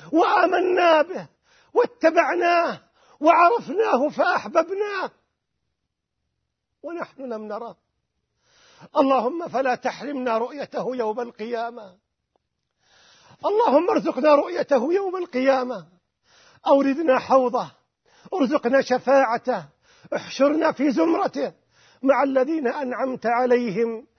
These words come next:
من النبيين والصديقين والشهداء والصالحين وحسن أولئك رفيقا.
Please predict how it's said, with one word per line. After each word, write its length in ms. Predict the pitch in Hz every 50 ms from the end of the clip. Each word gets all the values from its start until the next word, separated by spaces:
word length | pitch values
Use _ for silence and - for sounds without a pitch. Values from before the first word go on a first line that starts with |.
| _ _ _ _ _
من 160 | - - 277
النبيين 840 | 277 277 269 254 262 254 262 262 220 220 226 240 247 247 254 247 254
والصديقين 1000 | 247 240 254 247 - 247 269 339 285 339 381 - - 240 247 262 262 254 254 269
والشهداء 760 | 254 277 - - - 330 - 214 254 269 262 277 277 311 311
والصالحين 960 | 302 262 - - - 247 262 254 233 - - 196 247 254 247 233 214 220 214 _ _ _ _ _ _ _ _ _ _ _
وحسن 560 | - 277 381 - - 269 285 - - 254 269 247
أولئك 520 | 285 349 302 240 226 247 330 320 - -
رفيقا. 800 | 214 254 262 233 - - 254 269 240 - - 262 269 262 277